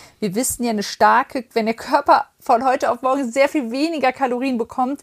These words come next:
dann fängt er auch an, den Stoffwechsel runterzufahren. Das heißt, wir sehen viele Kunden, Kundinnen, die über Jahre quasi ihren Stoffwechsel immer weiter durch diverse Diäten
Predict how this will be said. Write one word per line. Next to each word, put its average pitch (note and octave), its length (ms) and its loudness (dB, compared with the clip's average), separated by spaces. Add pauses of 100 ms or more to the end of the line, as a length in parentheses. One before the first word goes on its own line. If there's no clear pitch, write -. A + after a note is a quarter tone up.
(380)
dann A3+ 140 -2
fängt B3 240 -4
er A3+ 100 4
auch A3+ 60 0
an, A3 120 -2
den A3 120 -2
Stoffwechsel A#3 600 -2
runterzufahren. G3+ 1000 -2
Das G3+ 140 -2
heißt, G#3+ 220 0 (260)
wir A3+ 100 -2
sehen A#3+ 180 -2
viele C4+ 300 -2
Kunden, C#4+ 400 -4
Kundinnen, C#4+ 400 -4
die A#3 80 -6
über B3 140 -2
Jahre B3+ 520 2
quasi A#3+ 400 0
ihren A#3+ 200 -6
Stoffwechsel - 600 -4
immer D#4 400 -2
weiter C4+ 380 0
durch A#3 240 -8
diverse B3+ 560 0
Diäten B3 560 -6